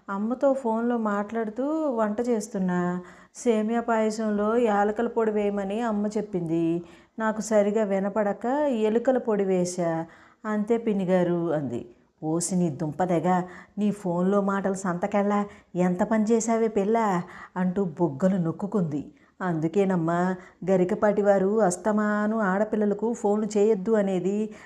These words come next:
అయినా యాలుకల పొడికి, ఎలుకల పొడికి, అదేనండి ఎలుకల మందుకి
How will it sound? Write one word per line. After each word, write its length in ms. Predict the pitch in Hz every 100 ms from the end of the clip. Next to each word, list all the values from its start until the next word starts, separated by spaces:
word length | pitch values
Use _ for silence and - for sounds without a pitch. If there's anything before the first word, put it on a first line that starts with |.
| - 156
అయినా 720 | 165 180 208 190 196 247 240 - _ -
యాలుకల 640 | 180 185 202 214 240 247
పొడికి, 420 | 240 240 226 220 226
ఎలుకల 460 | 214 233 233 240
పొడికి, 580 | 240 226 214 220 220 214 - _ -
అదేనండి 520 | 226 226 226 214 214
ఎలుకల 520 | 214 220 220 220 233
మందుకి 520 | 202 196 175 175 180